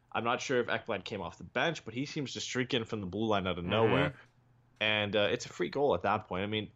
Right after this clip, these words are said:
Speaker 1: <laughs> not much Gibby can do. He can try and get in front of it, but he's within two feet of the net for, uh, for a one-timer. Uh, you can't allow those plays to happen. It's back-to-back games now where it's a free setup from behind the net for a one-timer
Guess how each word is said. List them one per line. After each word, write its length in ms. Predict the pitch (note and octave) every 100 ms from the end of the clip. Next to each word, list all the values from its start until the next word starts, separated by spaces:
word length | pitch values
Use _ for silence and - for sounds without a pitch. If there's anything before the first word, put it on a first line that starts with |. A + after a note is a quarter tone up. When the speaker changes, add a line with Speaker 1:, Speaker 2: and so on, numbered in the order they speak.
| -
Speaker 1:
<laughs> 160 | -
not 180 | C3 C3+
much 240 | B2 A#2 -
Gibby 180 | G#2+
can 120 | G#2+ G#2
do. 100 | A#2+
He 60 |
can 100 | G#2
try 260 | G2 G#2 G#2
and 100 | G#2
get 100 | G#2+
in 60 |
front 280 | - - G#2
of 80 | G2
it, 180 | E2+ -
but 220 | F#2 F2+ - - - _
he's 240 | - A2
within 300 | A2+ A#2+ A#2
two 240 | - D#3
feet 280 | C3+ - B2
of 80 | G#2
the 80 | F#2
net 320 | F2+ G2 -
for, 340 | - F#2+ F#2 D2
uh, 220 | F#2 E2
for 160 | -
a 40 | F#2+
one-timer. 720 | F#2+ G#2 G#2+ F#2 E2 E2+ E2+ - - - _
Uh, 320 | - F2 F2 F#2 - - -
you 140 | B2+ A2+
can't 360 | - C#3+ D3
allow 400 | - A2 G#2 G#2+
those 220 | G#2 F#2+ F2+
plays 300 | - F#2 -
to 80 | F2+
happen. 300 | F#2+ G2+ E2
It's 100 | -
back-to-back 600 | G2 G2 - G#2+ F#2+ -
games 360 | G#2+ A2 G#2
now 200 | G2+ F#2+
where 240 | F2+ F2+ F2+
it's 160 | F#2
a 60 | F#2+
free 300 | - A#2 B2+
setup 340 | - G#2+ G#2
from 120 | -
behind 300 | F#2+ F#2+ G2
the 60 | F#2
net 180 | F#2 F2+
for 140 | -
a 60 | F2+
one-timer 640 | F2+ A2 B2 G2 F#2 G#2